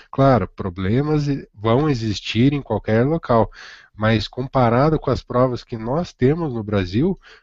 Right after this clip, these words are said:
acho que a partir do momento que a gente sai daqui e vai correr uma prova, você, a primeira coisa que sabe é que você vai ser re-, bem recebido e que não vai ter problema algum no decorrer do percurso.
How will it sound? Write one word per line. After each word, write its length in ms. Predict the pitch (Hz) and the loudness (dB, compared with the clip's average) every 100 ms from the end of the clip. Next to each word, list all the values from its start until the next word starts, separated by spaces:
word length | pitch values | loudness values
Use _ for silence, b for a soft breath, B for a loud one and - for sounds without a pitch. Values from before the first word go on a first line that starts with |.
| _ | _
acho 220 | - 110 - | -2 -2 -2
que 80 | |
a 20 | 113 | -4
partir 280 | 107 - | -4 -4
do 100 | 165 | -2
momento 360 | 165 147 143 143 | -2 0 -2 -2
que 80 | 127 | -2
a 40 | |
gente 180 | 113 113 | -2 -2
sai 260 | - 127 156 | 2 2 4
daqui 420 | 135 - - 127 | 2 -2 0 2
e 40 | |
vai 180 | 117 123 | 4 2
correr 280 | - 131 123 | 2 0 0
uma 260 | 139 135 | 0 0
prova, 420 | - 110 135 165 147 | 0 0 0 0 0
você, 300 | 127 - 135 | -2 0 -2
a 60 | |
primeira 360 | - 117 131 165 | -2 -6 -2 -2
coisa 320 | - 143 143 | 0 -2 -2
que 120 | - | -2
sabe 400 | - 120 127 151 | -2 2 2 2
é 20 | |
que 120 | 147 135 | -4 -4
você 260 | 117 - | -4 -4
vai 260 | 101 110 160 | -2 0 0
ser 200 | - 165 | 2 0
re-, 200 | 147 139 | 0 -4
bem 200 | 113 120 | 0 2
recebido 640 | 120 127 127 107 110 143 180 b b - | 2 0 -2 -2 0 0 -2 b b 0
e 80 | 147 | 0
que 160 | - | 2
não 320 | 151 123 147 | 0 0 0
vai 180 | 165 143 | 2 2
ter 220 | 147 160 | 4 0
problema 540 | 160 - 123 110 113 147 | 0 0 0 2 2 0
algum 340 | 127 107 123 | -4 -4 -10
no 240 | 160 160 151 | -6 -4 -2
decorrer 480 | 131 - 110 107 | -4 -4 0 2
do 100 | 117 | 2
percurso. 600 | 135 147 143 120 101 - | 2 0 0 -2 -2 -4